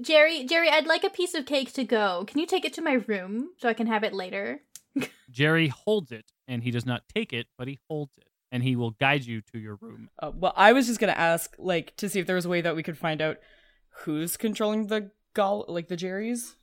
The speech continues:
Speaker 2: Oh, controlling them. Yeah, nobody controls them. They're autonomous. They just work and do, they have routines.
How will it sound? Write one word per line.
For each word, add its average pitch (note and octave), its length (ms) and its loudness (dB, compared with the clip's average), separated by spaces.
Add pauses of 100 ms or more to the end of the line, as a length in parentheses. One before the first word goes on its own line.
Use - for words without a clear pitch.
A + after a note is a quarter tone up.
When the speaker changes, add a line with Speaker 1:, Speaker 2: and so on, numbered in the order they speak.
Speaker 2:
Oh, F#3 100 -2
controlling F#3 460 0
them. B2 160 2
Yeah, E3+ 280 2
nobody E3+ 320 6
controls D3 400 2
them. A#2 160 0
They're B2 140 4
autonomous. A#2+ 720 -2
They B2 180 2
just A#2+ 180 2
work A#2+ 280 0
and A2+ 160 -4
do, A#2 300 0
they A#2+ 100 -2
have B2 180 -2 (200)
routines. A#2 420 -8